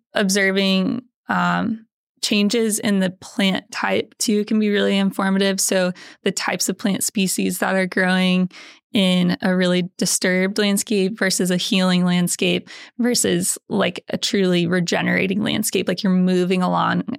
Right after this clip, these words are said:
in succession. And I'm sure you've seen that a lot on your ranch. Um, and, like, p-, plants do speak, you know, uh, the different, the different species that will arise are just, like, in direct response to however we're managing the land. So I think that's a really powerful one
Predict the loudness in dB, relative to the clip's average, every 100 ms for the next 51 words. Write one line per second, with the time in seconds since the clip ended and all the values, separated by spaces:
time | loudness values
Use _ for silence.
0 | -2 0 0 -2 -2 -2 -2 0 2 0
1 | -4 -18 -4 0 2 2 0 0 0 0
2 | 0 0 0 0 -2 0 0 -2 0 2
3 | 2 2 0 -2 -6 -2 0 2 0 -2
4 | -8 -6 -2 0 -2 -6 _ -18 -18 _
5 | -2 0 0 0 2 2 0 -2 0 0
6 | -2 -8 -2 0 2 0 0 -2 0 0
7 | 0 -2 -2 0 0 0 -4 -4 -4 -2
8 | 0 -2 -2 -2 0 0 -2 -2 -2 -2
9 | -2 -2 -2 0 -2 -2 -2 -2 -2 -2
10 | -2 -2 0 0 0 -2 -2 -4 -4 -2
11 | -2 0 -2 -2 -2 -2 -2 -2 -2 -4
12 | -4 -4 -4 -6 -6 -6 -2 -2 -2 -2
13 | 0 0 0 0 0 0 -2 -2 -2 -2
14 | -2 0 0